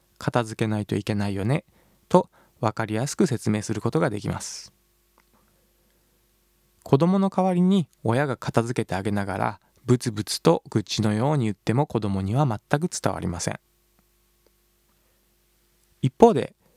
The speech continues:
子供にも理由があって、頭ごなしに片付けなさいと注意せずに、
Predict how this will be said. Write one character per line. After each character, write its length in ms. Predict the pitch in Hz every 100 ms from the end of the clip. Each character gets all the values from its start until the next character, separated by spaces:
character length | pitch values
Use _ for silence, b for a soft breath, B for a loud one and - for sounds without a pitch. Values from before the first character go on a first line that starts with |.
| b b b
子 100 | -
供 200 | 127 143
に 80 | 151
も 100 | 120
理 140 | 104
由 120 | 107 107
が 140 | 107
あ 40 |
っ 20 | 117
て、 360 | - 101 92 _
頭 320 | - 110 113 117
ご 100 | 131
な 100 | 131
し 100 | 113
に 80 | 107
片 260 | - 107
付 200 | 107 110
け 40 | 104
な 100 | 101
さ 140 | 143
い 80 | 147
と 120 | 107
注 200 | - 127
意 60 | 113
せ 160 | 135
ず 120 | 120
に、 220 | 113 143